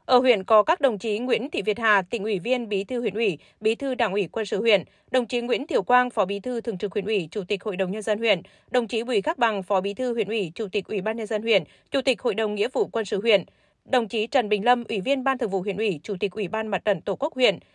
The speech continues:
lãnh đạo Ban Chỉ huy Quân sự huyện, Công an huyện. Về đơn vị nhận quân có Thiếu tá Phạm Văn Cường, trưởng đoàn nhận quân Trung đoàn ba, Sư đoàn ba hai bốn, Quân khu bốn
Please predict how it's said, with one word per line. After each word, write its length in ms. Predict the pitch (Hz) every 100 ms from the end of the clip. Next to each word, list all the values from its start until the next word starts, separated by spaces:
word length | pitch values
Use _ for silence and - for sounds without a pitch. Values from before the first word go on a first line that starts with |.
| _
lãnh 180 | - 233
đạo 180 | 330 190 220
Ban 180 | 294
Chỉ 140 | 269 214
huy 140 | 233
Quân 140 | 233 233
sự 140 | 196
huyện, 220 | 226 196 123
Công 240 | - 269
an 120 | 254
huyện. 240 | 240 214 160 _ _ _ _
Về 220 | 233 269
đơn 180 | 294 302
vị 160 | 247
nhận 220 | 190 220 131
quân 280 | 254 254
có 200 | 240 208
Thiếu 200 | 208 220
tá 300 | 208 202 196 311
Phạm 220 | 302 233
Văn 140 | 240 233
Cường, 300 | 233 220 180 _ _ -
trưởng 180 | 254
đoàn 260 | 214 220 208
nhận 180 | 220 175
quân 220 | 269 262
Trung 200 | 269 254
đoàn 180 | 233 180
ba, 260 | 220 233
Sư 220 | 220 - 285
đoàn 240 | 220 180
ba 100 | 226
hai 180 | 254 226
bốn, 280 | 202 185 285
Quân 140 | 254 226
khu 140 | 240
bốn 320 | 208 190 240